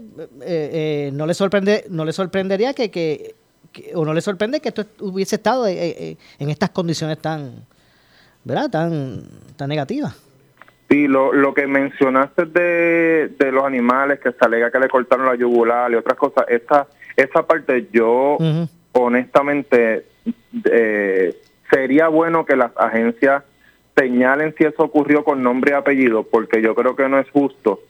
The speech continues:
Speaker 1: Ujú.
Speaker 2: que se pueda dar a entender de que todos los cuidadores o todo el personal de allí, eh, se, ¿verdad? se movió a tener este tipo de práctica. Yo realmente, por los que conozco y lo que he visto y la relación que he podido tener de conversar con los cuidadores,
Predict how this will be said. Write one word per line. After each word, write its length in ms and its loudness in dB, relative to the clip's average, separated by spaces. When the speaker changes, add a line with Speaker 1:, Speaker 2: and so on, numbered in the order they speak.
Speaker 1:
Ujú. 260 -2
Speaker 2:
que 160 -2
se 120 0
pueda 260 2
dar 140 2
a 60 0
entender 600 0
de 140 -4
que 160 2
todos 340 2
los 140 0
cuidadores 640 2
o 100 0
todo 160 2
el 60 0
personal 520 2
de 80 2
allí, 340 2
eh, 400 0
se, 160 2
¿verdad? 340 2
se 100 2
movió 560 2
a 80 -4
tener 220 -2
este 180 0
tipo 200 2
de 60 0
práctica. 440 0
Yo 260 0
realmente, 720 2
por 320 0
los 200 2
que 200 0
conozco 680 0
y 140 4
lo 220 0
que 200 0
he 60 0
visto 320 0
y 40 2
la 140 2
relación 540 -2
que 400 0
he 100 2
podido 320 0
tener 240 2
de 100 2
conversar 520 0
con 180 0
los 100 -2
cuidadores, 460 2